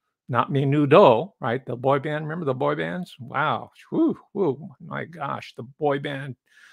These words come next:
the boy band scare. Man, that was worse. That was, that was terrible. But there was a, a Latino one. It was called Menudo. But I'm not talking about Menudo. I'm talking about Robin Williams's final minutos. Okay?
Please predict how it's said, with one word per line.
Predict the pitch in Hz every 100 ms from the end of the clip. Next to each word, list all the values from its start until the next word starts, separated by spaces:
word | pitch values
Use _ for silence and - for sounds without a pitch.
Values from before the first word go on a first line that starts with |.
| _ _ -
the |
boy | 117 147 180
band | 175 170 160
scare. | - - 139 151 143 107 98 - _ -
Man, | 113
that | 123
was | 151 120
worse. | 147 131 113 - -
That | 135
was, | 127 139 -
that | 123
was | 120
terrible. | - 127 127 113 120
But | 143
there | 185
was | 196 156
a, |
a | 139 131 131
Latino | 143 139 185 165
one. | 127 123
It | 127
was | 127
called | - 135
Menudo. | 147 175 160 151 160 - _
But | - 143
I'm | 170
not | 185 185
talking | 160 160 -
about | 135 147
Menudo. | 147 147 143 135
I'm | 139
talking | 139 175 - 143
about | 135 139
Robin | 135 143 143 139
Williams's | 147 151 139 131 123 - _
final | - - 156 170 165 147 135 _ _ _ -
minutos. | 143 160 214 - 214 262 135 131 - - _ _ _ _ _ _ -
Okay? | 127 - 143